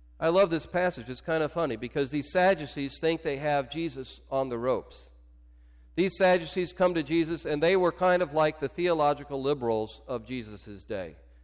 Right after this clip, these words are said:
They were the rationalists. And they, they understood that Jesus believed in the resurrection of the body, and they came up with a question to try to make his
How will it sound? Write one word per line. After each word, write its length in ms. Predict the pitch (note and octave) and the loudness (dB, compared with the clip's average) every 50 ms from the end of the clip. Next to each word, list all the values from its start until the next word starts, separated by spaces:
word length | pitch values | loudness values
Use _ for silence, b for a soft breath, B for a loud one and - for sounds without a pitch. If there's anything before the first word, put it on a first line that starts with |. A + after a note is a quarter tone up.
| - - | -8 -2
They 160 | - D3+ E3 | 0 2 4
were 160 | E3 E3 D#3+ | 4 4 4
the 120 | D3+ D#3+ D#3+ | 6 6 6
rationalists. 920 | D#3+ E3+ F3+ F#3+ G3 F#3+ - - D#3+ B2+ G#2+ G2+ F#2 - - - - - - - - - - - - - - - - - - - - - | 6 6 6 4 2 0 0 -2 -2 -2 -2 -4 -6 -10 -16 -20 -20 -20 -20 -20 -20 -20 -20 -20 -20 -20 -20 -20 -20 -20 -20 -20 -12 -2
And 180 | - F3+ D#3+ E3 | 2 2 4 6
they, 300 | E3 E3 E3 D#3+ D#3 - - - | 6 6 4 4 2 -2 -6 -2
they 140 | D3+ D#3 D#3+ | 2 4 4
understood 540 | D#3+ E3 E3 D#3+ D3 - - F3+ F#3 F#3+ F3 | 4 4 4 2 0 -2 0 0 2 2 2
that 120 | D3+ C3+ | 2 0
Jesus 420 | A#2+ C#3 E3 E3 E3 D#3 D#3 - - | 0 0 0 0 0 -2 -6 -12 -12
believed 440 | - C#3 D3+ D#3+ E3 F#3 F#3+ D3+ C#3+ | -8 -4 -2 0 0 0 0 0 0
in 300 | C#3+ C#3 C3+ B2+ C3 - - - - | 0 0 0 -4 -8 -12 -16 -8 -4
the 100 | C#3+ C#3+ | -2 2
resurrection 640 | C#3+ D3 D3 C#3 C#3+ C#3 C#3 C#3+ C#3+ - - D3 C#3 | 4 4 4 4 2 2 2 2 2 0 -4 -4 -4
of 100 | B2+ A#2+ | -4 -4
the 100 | B2+ A#2 | -4 -2
body, 440 | B2 B2 C3 C#3+ D#3 F3 F3 F3 | 0 2 4 4 2 2 0 0
and 160 | C3+ C3 C3+ C3 | 0 0 0 2
they 180 | B2+ B2+ B2+ | 2 0 0
came 300 | B2+ - E3 E3 E3+ E3 | -2 -2 -2 0 2 2
up 140 | E3 D#3+ E3 | 2 2 0
with 120 | D3+ C3+ | -2 -8
a 40 | C#3+ C3+ | -8 -4
question 560 | - - D#3 D#3 D3+ - - E3+ E3+ E3+ E3+ b b b b b | 0 2 2 2 2 0 -4 -6 -6 -6 -6 b b b b b
to 120 | b F#3 E3+ | b 0 0
try 320 | - - G#3+ A#3 C4+ C#4 | 2 4 6 6 8 8
to 100 | C4 A#3+ | 6 6
make 300 | G#3+ G3+ G3+ G#3 G#3+ G#3 | 4 4 4 4 2 2
his 380 | - G3+ F#3+ D#3+ C3+ D3+ - | 2 0 -2 -2 -2 -8 -16